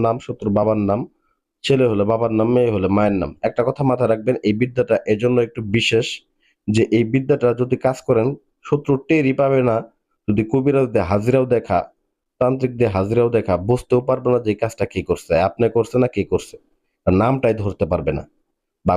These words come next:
কোন জায়গায় কাজটা করা আছে এটাও ধরতে পারবে না এবং এটা অতি সহজে কাটাইতেও পারবে না। আপনার ছাড়া অন্য কেউ কাটাতে পারবে না, কারণ এটা যদি আপনি চান তবেই কাটাতে পারবেন। তো যাই হোক, পূর্ণাঙ্গ নিয়মে আমি চলে যেতেছি। শুধুমাত্র আপনাকে কিছু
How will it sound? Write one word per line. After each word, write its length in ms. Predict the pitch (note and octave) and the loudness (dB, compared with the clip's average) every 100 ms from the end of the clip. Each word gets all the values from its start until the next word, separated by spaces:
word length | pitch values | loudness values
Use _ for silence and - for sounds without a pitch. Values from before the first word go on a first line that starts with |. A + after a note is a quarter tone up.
| - | 0
কোন 120 | C#3 C#3+ | 0 2
জায়গায় 280 | C3 A#2 A#2 | 2 0 0
কাজটা 280 | C3 - A2+ | -2 -2 -2
করা 200 | C3 B2+ | 0 0
আছে 140 | A#2 G#2 | 0 0
এটাও 220 | G#2 G#2+ G2+ | 2 -2 -4
ধরতে 200 | G2+ G#2 | -6 -2
পারবে 200 | G#2 G#2+ | 0 2
না 60 | G2 | 2
এবং 140 | G2 D2 | 2 0
এটা 180 | F#2 E2+ | 0 0
অতি 220 | A2+ B2 | 0 -2
সহজে 360 | - G#2+ G2+ | 0 0 0
কাটাইতেও 400 | G#2+ A#2+ B2+ G#2 | 0 0 -2 -2
পারবে 280 | - E2+ C#2+ | -2 -4 -4
না। 100 | C#2+ - _ _ _ _ _ _ | -10 -12 _ _ _ _ _ _
আপনার 360 | - - C3 B2+ | -4 -2 0 0
ছাড়া 280 | - A#2+ A#2+ - | 0 0 0 0
অন্য 200 | C3+ D3 C#3+ | 0 2 0
কেউ 140 | A#2+ | 0
কাটাতে 280 | G#2+ G2+ F#2 | 0 0 0
পারবে 220 | F2 D#2 | -2 -2
না, 100 | C#2+ | -2
কারণ 200 | D2 F#2 F#2+ | 0 0 0
এটা 120 | F#2 G2+ | 0 0
যদি 140 | G#2+ A2+ | 0 0
আপনি 180 | A2 A#2 | 0 -2
চান 160 | A2 B2 - - | -2 -6 -6 -4
তবেই 260 | A2 G#2+ G#2+ | 0 0 -2
কাটাতে 280 | G2 F#2 E2 | -6 -6 -6
পারবেন। 280 | E2 D2+ E2 _ _ _ _ G#2+ | -6 -6 -12 _ _ _ _ -2
তো 40 | G2+ | 0
যাই 180 | A2+ A2 | 0 0
হোক, 140 | D3 - | -4 -4
পূর্ণাঙ্গ 380 | D#3 D#3+ D#3 C#3 C3+ | 0 2 2 2 2
নিয়মে 240 | C3 C3 A2 | 2 2 2
আমি 100 | G#2 | 0
চলে 200 | A#2 A2+ | 0 0
যেতেছি। 340 | G2+ F2 - - _ _ _ | -2 -6 -12 -16 _ _ _
শুধুমাত্র 540 | - B2+ C#3+ D3+ D3+ A#2+ A2 - _ _ _ G#2+ | -4 0 2 0 0 -2 -2 -8 _ _ _ -4
আপনাকে 380 | A2+ A#2+ A2+ A#2+ | 0 0 -2 -4
কিছু 260 | C3+ B2 | -6 -4